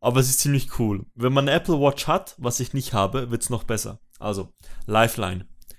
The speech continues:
Lifeline ist ein Spiel, das ist, also, das einfachste Spielprinzip der Welt.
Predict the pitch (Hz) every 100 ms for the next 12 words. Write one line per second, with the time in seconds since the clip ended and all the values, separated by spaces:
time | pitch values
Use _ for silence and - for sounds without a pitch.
0 | - - - - - - - 120 160 233
1 | 202 202 240 277 135 - - 127 - 165
2 | 151 180 302 302 - - _ _ _ -
3 | - _ _ - 139 113 120 127 - 117
4 | - 123 127 - _ _ - - - -
5 | - - - - - - - - 123 135
6 | - 156 175 170 - - 151 143 - 135
7 | 123 101 98 -